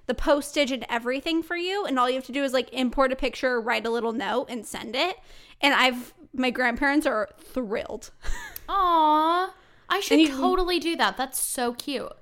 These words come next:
Speaker 1: I feel like it's awesome 'cause, I don't know. It just, it, it again, I feel like one of my favorite things about baking is giving someone a baked good shows that you, like, put time into, like, thinking about them and working on something for them.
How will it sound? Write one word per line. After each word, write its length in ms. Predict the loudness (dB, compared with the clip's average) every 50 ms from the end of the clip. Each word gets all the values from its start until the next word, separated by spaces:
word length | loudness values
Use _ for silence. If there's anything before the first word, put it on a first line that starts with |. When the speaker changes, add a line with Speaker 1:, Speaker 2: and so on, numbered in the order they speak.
| -20 -20 -20 -20 -20 -20 -20 -20 _ _
Speaker 1:
I 140 | 4 4 4
feel 160 | 6 6 6
like 140 | 6 6 4
it's 140 | 2 -2 0
awesome 480 | 0 0 0 0 0 -2 -4 -4 -4 -6
'cause, 540 | -4 -4 -4 -4 -4 -10 -12 -16 -16 -18 -20 -20 _ _ _
I 80 | -8
don't 120 | -6 -4 -4
know. 180 | -4 -6 -8 -10 -16 -8 _
It 120 | 4 4 4
just, 180 | 4 -4 2 4
it, 540 | 4 6 6 4 0 -4 -14 -18 -20 -20 -20 -20 _ _ 0
it 120 | 2 2
again, 540 | 2 0 0 0 2 2 2 2 0 -2 -2
I 80 | -4 -2
feel 120 | 2 2
like 120 | 2 4 4
one 120 | 2 2
of 60 | 4
my 120 | 2 0 0
favorite 300 | 0 -2 -4 -4 -4 -4
things 200 | -4 -4 -2 -2
about 260 | -4 -4 -4 -6 -8
baking 480 | -8 -8 -8 -6 -4 -4 -2 -2 -2
is 320 | -2 -4 -4 -6 -12 -14 -16 _
giving 340 | -2 -2 0 0 0 0 0
someone 320 | 0 0 -2 -2 -2 -4 -4
a 40 | -4
baked 420 | -2 -4 -4 -4 -6 -14 -18 -6
good 320 | -4 -2 0 0 -2 -4 -10 -20 -20 -20 -20
shows 320 | -14 0 2 4 4 4 2
that 80 | 2 -2
you, 120 | 0 2
like, 260 | 2 2 2 0 -4
put 300 | -2 0 0 0 -2 -4
time 680 | -12 -12 -10 -6 -4 -4 -4 -4 -4 -2 -2 -2 -2 -4 -6 _ _ _ _ _ _ _ _ _
into, 380 | 2 2 2 0 0 0 0
like, 240 | 0 -4 -6 -6 -10
thinking 480 | -18 -4 -4 -4 -2 -2 -6 -6 -2 0
about 260 | 0 0 0 0 0
them 320 | 0 2 2 2 0 0
and 220 | -2 -2 -6 -8 -8
working 340 | -10 -8 -8 -8 -8 -4
on 160 | -4 -2 -2 -2
something 340 | -2 -2 -2 -2 -2 -2
for 140 | -2 -2 -4
them. 320 | -2 -2 -2 -2 -2 -2